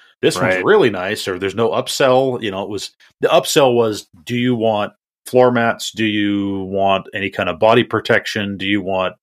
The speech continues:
Speaker 1: you know, lifetime oil changes?" You know, the
Speaker 2: Right.
Speaker 1: typical service items that, uh, the dealership sells. And, uh, just like, "No, no, I don't need any of that," or, "I need this." "Yeah, let's go ahead and do that." And,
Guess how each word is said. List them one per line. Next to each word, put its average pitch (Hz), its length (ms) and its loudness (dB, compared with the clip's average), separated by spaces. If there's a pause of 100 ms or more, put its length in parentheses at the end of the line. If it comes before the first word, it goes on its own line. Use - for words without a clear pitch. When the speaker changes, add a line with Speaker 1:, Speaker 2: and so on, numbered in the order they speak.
(120)
Speaker 1:
you 101 60 -6
know, 87 120 -8
lifetime 95 440 -2
oil 98 200 0
changes?" 95 680 -4 (320)
You 170 100 4
know, 127 100 6
the 123 100 6
Speaker 2:
Right. 85 220 2
Speaker 1:
typical 117 480 0 (200)
service - 640 0 (500)
items 95 400 2
that, 92 180 2 (100)
uh, 82 260 0
the 87 140 -8
dealership 104 480 0
sells. 73 380 -4 (920)
And, 87 320 2
uh, 85 240 -8 (680)
just 92 140 -4
like, 90 220 0
"No, 170 260 2 (100)
no, 131 100 -2
I 135 100 4
don't 131 100 0
need 120 140 -2
any 120 80 0
of 107 60 -2
that," 107 220 2
or, 101 140 2
"I 98 40 0
need 110 200 -2
this." 104 260 -2
"Yeah, 135 120 4
let's 120 180 0
go 117 120 -2
ahead 107 120 0
and 101 80 -6
do 104 140 -2
that." 107 240 0
And, 87 180 -16